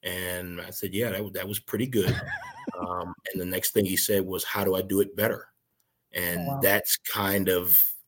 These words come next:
Speaker 1: like, when you have that type of mentality, I mean, you're thinking that you got a true freshman, his first carry in pads against, you know, at Penn State, you know, oh, everybody's excited. You got the defense over there,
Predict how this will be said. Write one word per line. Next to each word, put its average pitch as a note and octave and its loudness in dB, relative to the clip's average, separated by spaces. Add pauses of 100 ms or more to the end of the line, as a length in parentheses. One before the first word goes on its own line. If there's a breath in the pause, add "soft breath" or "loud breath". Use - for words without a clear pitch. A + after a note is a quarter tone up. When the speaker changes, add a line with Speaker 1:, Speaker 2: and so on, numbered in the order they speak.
(720)
Speaker 1:
like, E2+ -2
when F#2 -4
you F#2+ 0
have F#2+ 4
that A2+ 4
type A2+ 4
of G#2+ 4
mentality, A2+ 2 (440 soft breath)
I - -6
mean, G2 2
you're F#2+ 0
thinking G#2 4
that G2+ 0
you F#2+ -2
got F#2 -2
a E2+ -8
true B2 0
freshman, G2+ 2
his F2 -4
first G#2+ 0
carry G#2 4
in F2 -6
pads G2+ 2
against, F#2 -6
you A2+ -4
know, F2 -4
at E2+ -8
Penn G#2 -2
State, G2+ 2
you F#2+ -8
know, E2+ -8
oh, F2+ -8
everybody's F2+ -8
excited. G2 0
You F2+ -10
got F2+ -6
the - -6
defense G2 -6
over F#2+ -6
there, F2+ -4